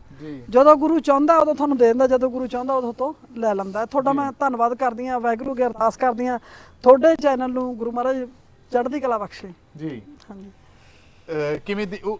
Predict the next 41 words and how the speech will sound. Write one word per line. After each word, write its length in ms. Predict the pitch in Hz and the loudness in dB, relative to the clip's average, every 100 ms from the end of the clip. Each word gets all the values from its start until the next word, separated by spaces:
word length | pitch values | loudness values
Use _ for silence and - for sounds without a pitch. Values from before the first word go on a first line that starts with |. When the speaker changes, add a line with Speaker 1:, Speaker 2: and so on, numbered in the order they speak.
| 208 | -2
Speaker 1:
ਰੌਲਾ 240 | 196 196 208 | 2 6 4
ਕੀ 160 | 202 | 2
ਸੀ 140 | 202 202 | -8 -8
ਫਿਰ? 140 | 175 | -10
ਤੁਸੀਂ 300 | 175 - 175 | -14 -12 -12
ਕਿਹੜੀ 260 | 185 196 220 | -10 -12 -8
ਗੱਲ 140 | 208 | -8
ਰੱਖਦੇ 300 | 196 185 170 | -8 -10 -12
ਸੀਗੇ 260 | 165 170 170 | -12 -12 -12
ਤੇ 120 | 170 | -12
ਉਹ 220 | 170 156 - - - - | -12 -12 -16 -20 -20 -18
ਕਹਿੰਦੇ 200 | 151 151 | -14 -14
ਸੀ 80 | 151 | -12
ਵੀ 60 | |
ਨਹੀਂ 160 | 143 143 | -12 -10
ਰੱਖਣ 220 | 147 135 | -12 -12
ਦੇਣੀ? 200 | 123 120 120 - - - - - | -12 -14 -16 -20 -20 -20 -20 -14
Speaker 2:
ਇੱਕ 120 | 262 | -6
ਤਾਂ 160 | - 294 | 0 2
ਬੰਦੀ 300 | 240 247 277 | 2 -2 -2
ਸਿੰਘਾਂ 280 | 320 311 311 | -2 0 2
ਵਾਲੀ, 280 | 294 269 262 | 0 -4 -8
ਇੱਕ 180 | 277 - | -8 -4
ਅੰਮ੍ਰਿਤਪਾਲ 580 | 247 240 262 247 269 | -2 -2 -4 -2 -2
ਵਾਲੀ 300 | 269 269 269 - - - | -2 -4 -6 -12 -20 -4
ਤੇ 120 | 269 | -4
ਦੂਸਰੀ 440 | 240 254 254 269 254 | -2 -6 -6 -4 0
ਰਾਜੋਆਣੇ 460 | 220 180 214 208 | -2 -2 -8 -8
ਵਾਲੀ। 180 | 214 214 | -8 -10
ਸਭ 200 | 202 262 | -4 -4
ਤੋਂ, 180 | - 320 | 0 0
ਮਤਲਬ, 240 | 302 285 | 0 -2
ਜਿਹੜਾ 220 | 285 302 302 | -2 0 0
ਮੁੱਖ 420 | 220 240 - 320 | 0 -4 -4 0
ਮੁੱਦਾ 380 | 277 208 185 226 | 2 2 4 4
ਹੈ, 100 | 220 | 2
ਉਹ 160 | 247 | 0
ਤਾਂ 140 | 285 294 | 2 0
ਹੁਣ 160 | 269 | 0
ਇਸ 180 | 254 240 | -2 -2
ਟਾਈਮ 260 | 254 254 | -2 -2